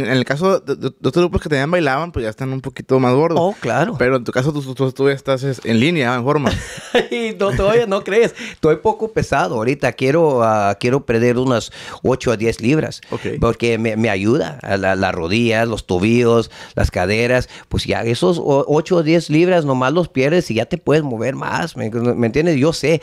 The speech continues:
Speaker 2: Bueno, me gusta comer. A todos nos gusta comer. Los tacos, eh, las sodas y todo, pues.
Speaker 1: Claro.
Speaker 2: Pero es un,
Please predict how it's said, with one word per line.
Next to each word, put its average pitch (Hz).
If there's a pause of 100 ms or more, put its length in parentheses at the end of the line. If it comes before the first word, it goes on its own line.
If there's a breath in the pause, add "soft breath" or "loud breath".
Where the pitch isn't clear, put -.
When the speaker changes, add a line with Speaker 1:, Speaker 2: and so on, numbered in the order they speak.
(120)
Speaker 2:
Bueno, -
me 104
gusta 98
comer. 123
A 147
todos 120
nos 139
gusta 120
comer. 120
Los 139
tacos, 131
eh, 110
las 95
sodas 123
y 113
todo, 131
pues. -
Speaker 1:
Claro. 110
Speaker 2:
Pero 117 (220 loud breath)
es 117
un, 135